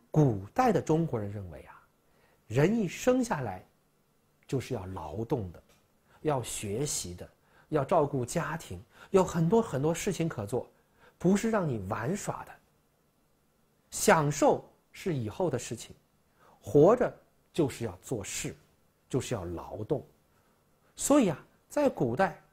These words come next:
我们每一个人放假的时间也是非常短的。我们在一两百年前，一个中国人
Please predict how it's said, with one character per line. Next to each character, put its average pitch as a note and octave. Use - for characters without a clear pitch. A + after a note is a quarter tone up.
我 D3+
们 G#3+
每 D#3
一 C#3+
个 G3+
人 E3+
放 G#3
假 G3
的 D#3
时 -
间 F3
也 C#3
是 D3
非 G#3
常 B3+
短 A2+
的。 G2+
我 C3
们 D#3+
在 D#3+
一 G3
两 G3
百 D3+
年 C3+
前， C#3+
一 G3
个 A3+
中 A#3
国 G#3+
人 D#3